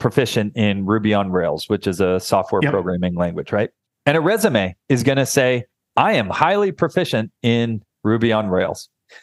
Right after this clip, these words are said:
Speaker 1: Now, a recruiter is gonna look at that and they're gonna say, "Awesome, I have a match here." You don't have a match. You have word association. Yes, they both say Ruby on Rails, but that's about the extent of the story, right? So what we would do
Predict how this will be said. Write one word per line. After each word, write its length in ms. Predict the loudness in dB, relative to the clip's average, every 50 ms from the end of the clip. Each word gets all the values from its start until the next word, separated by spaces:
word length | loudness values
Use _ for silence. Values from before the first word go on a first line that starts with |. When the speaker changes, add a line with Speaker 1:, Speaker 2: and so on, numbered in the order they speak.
| _ 0
Speaker 1:
Now, 200 | 0 2 2 2
a 40 | 2
recruiter 400 | 0 -2 0 0 0 0 0 0
is 100 | 0 0
gonna 160 | 0 0 2
look 220 | 2 0 0 0 0
at 100 | 0 2
that 220 | 2 2 2 0
and 80 | -2 -2
they're 60 | -2
gonna 140 | -2 -4 -2
say, 220 | 0 0 0 0 2 2
"Awesome, 340 | 2 2 0 0 0 0 2
I 80 | 2
have 160 | 2 2 0
a 60 | 0 0
match 400 | 2 2 2 0 0 -4 -4 -4
here." 280 | -2 -2 -2 -4 -6 _ _ _ _ _ _ _
You 120 | -2 0 2
don't 240 | 2 2 2 2 2
have 180 | 0 2 2 0
a 60 | 0
match. 520 | 2 0 0 0 -2 -6 -10 -12 -12 -8 _
You 140 | -2 0 2
have 200 | 2 0 0 -2
word 400 | -2 0 0 2 0 0 -2 -2 0
association. 920 | 0 0 0 0 0 0 0 -2 -2 0 0 0 0 0 -2 -4 -6 -6 -8 -14 _ _ _ _ 0
Yes, 300 | 0 0 0 0 -2 0
they 120 | 0 0 2
both 240 | 2 0 0 0
say 180 | 0 0 0 0
Ruby 340 | 0 0 0 0 0 0 0
on 160 | 0 0 0
Rails, 320 | 2 2 2 2 0 -4 -8 _ _ _ _ _ _ _ _ _
but 160 | 0 0 2 2
that's 500 | 0 0 0 -2 -4 -6 -6 -6 -6 -10 -10 -4 -2
about 380 | 0 2 2 0 0 0 0
the 100 | -2 -2
extent 440 | -2 -2 -4 -4 0 0 0 0 0 -2
of 140 | -4 -2 0
the 80 | -2
story, 420 | -2 -2 -2 0 0 0 0 -2 -2
right? 340 | -2 0 0 0 0 -2 -6 _ -20 -18 -4
So 140 | 0 0 2
what 240 | 2 2 0 0 0
we 140 | 0 0
would 180 | 0 0 -2 0
do 340 | 0 0 2 2 0 -2